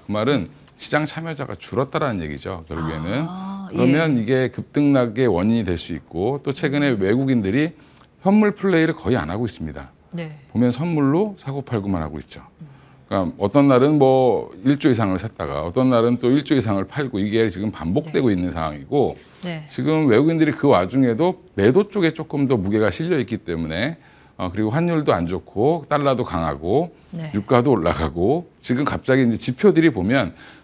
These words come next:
Speaker 1: 조금은 좀 두려운, 두려움을 줄 수 있는 정도의, 예, 나오-, 그런 것들이 나오다 보니까 지금 뭐 반도체 장비라든지 이런 종목들 보면 위에서 거의 삼사십 프로씩 빠졌죠.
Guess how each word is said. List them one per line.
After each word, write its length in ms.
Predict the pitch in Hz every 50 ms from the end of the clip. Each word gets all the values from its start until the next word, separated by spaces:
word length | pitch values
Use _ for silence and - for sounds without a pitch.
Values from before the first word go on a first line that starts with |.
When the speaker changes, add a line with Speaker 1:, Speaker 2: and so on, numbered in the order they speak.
| _
Speaker 1:
조금은 800 | - 160 143 - 180 175 165 160 156 156 151 151 151 139 120 98
좀 380 | 131 139 135 127 113 - - - - _ _ _ _ _ _ _ _ _ -
두려운, 920 | - - 107 120 165 196 202 190 185 170 160 156 147 139 127 110 82 82 - - - -
두려움을 420 | - 120 131 170 185 180 170 165 151
줄 140 | - 117 107
수 140 | 101 - 120
있는 480 | 107 95 90 80 78 78 80 113 139 139
정도의, 640 | 127 90 90 90 85 87 90 95 95 95 92 87 78
예, 280 | 87 87 82 76 62 -
나오-, 280 | 87 87 92 92 65 -
그런 180 | - - 104 104
것들이 220 | 101 - 117 101
나오다 320 | 85 78 82 92 92 104
보니까 540 | 98 87 82 78 71 - - 131 127 98 - - - - - - - - _ -
지금 220 | - 143 139 160 151
뭐 80 | 147
반도체 420 | 135 107 101 110 110 139 - - 135
장비라든지 720 | 113 101 90 98 98 101 120 127 123 110 113 110 104 104
이런 120 | 101 110
종목들 360 | 98 98 101 101 101 - 127
보면 280 | 107 101 98 104 98 87
위에서 280 | 85 95 104 107 104 104
거의 120 | 98 87
삼사십 400 | - 117 123 139 160 165 160 -
프로씩 260 | - - 131 - - -
빠졌죠. 400 | 120 113 90 73 - - -